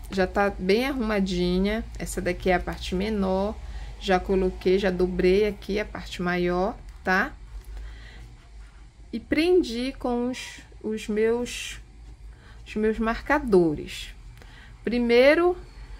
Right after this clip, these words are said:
eu dobrei a parte maior, coloquei, olha, um ponto com o outro aqui, os dois. Então, eu fiz no início trinta e quatro, né, correntinhas.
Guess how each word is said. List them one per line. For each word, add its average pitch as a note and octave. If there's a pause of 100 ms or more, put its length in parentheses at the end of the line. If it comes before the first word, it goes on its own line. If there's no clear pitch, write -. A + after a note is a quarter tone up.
(560)
eu A#3
dobrei A3
a A3
parte -
maior, G#3+ (140)
coloquei, F#3+
olha, - (600)
um A#3+
ponto A#3+
com A#3
o A3
outro F#3
aqui, G3
os A3
dois. F3+ (280)
Então, G#3 (420)
eu G3+
fiz A3+ (100)
no G3+
início G#3
trinta C#4+
e D#4
quatro, A3+
né, G#3+ (560)
correntinhas. G3+